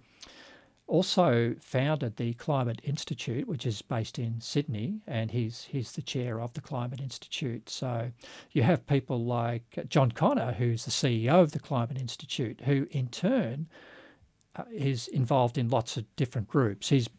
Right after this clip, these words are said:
he's been a governor of Australian Youth Climate Coalition and has been involved with Australian Conservation Foundation himself and various other groups as well. So, uh, he's,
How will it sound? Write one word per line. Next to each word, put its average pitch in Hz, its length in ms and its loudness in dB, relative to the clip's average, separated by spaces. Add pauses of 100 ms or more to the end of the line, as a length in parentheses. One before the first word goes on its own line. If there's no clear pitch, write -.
(120)
he's 123 200 -2
been 123 240 0
a 113 40 -2
governor 131 460 2
of 110 260 -4 (140)
Australian 120 420 0
Youth 120 200 -4
Climate 131 400 -2
Coalition 127 640 -2 (1900)
and 117 960 2
has 113 480 0
been 123 300 4
involved 117 520 0
with 127 120 -6
Australian 113 420 -2
Conservation 117 640 -2
Foundation 113 600 -4
himself 139 920 -4
and 117 380 -4
various 117 380 -4
other 123 180 -4
groups 120 380 -6
as 117 160 -8
well. 120 300 -2
So, 120 400 0 (500)
uh, 120 280 -6
he's, - 640 -2